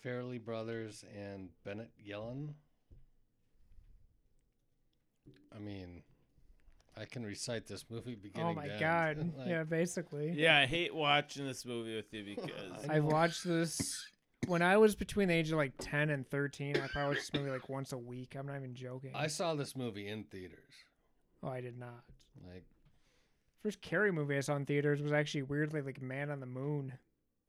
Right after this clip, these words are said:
Speaker 2: But the first comedy was Me, Myself, and Irene.
Speaker 1: Okay.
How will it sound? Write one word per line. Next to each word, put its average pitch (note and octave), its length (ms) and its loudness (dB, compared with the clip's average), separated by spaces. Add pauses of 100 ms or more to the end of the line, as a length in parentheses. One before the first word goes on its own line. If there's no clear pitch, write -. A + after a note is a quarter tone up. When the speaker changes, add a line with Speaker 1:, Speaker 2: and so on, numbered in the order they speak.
Speaker 2:
But D#3 120 -2
the D#3 80 2
first D3+ 260 0
comedy D3+ 480 2
was C3 480 -2
Me, C#3+ 140 -2
Myself, C3+ 320 -6
and C3+ 100 -12
Irene. C3+ 420 -10 (640)
Speaker 1:
Okay. G#2 520 -20